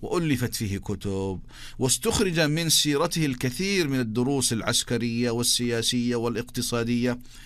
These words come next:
وغير ذلك مما كان في سيرة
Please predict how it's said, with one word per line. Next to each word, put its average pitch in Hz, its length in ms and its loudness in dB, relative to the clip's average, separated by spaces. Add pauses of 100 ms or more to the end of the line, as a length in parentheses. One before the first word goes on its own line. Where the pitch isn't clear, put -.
(360)
وغير 170 420 2
ذلك 156 540 2 (340)
مما 143 640 2 (280)
كان 123 380 2
في 107 180 -4
سيرة 110 320 0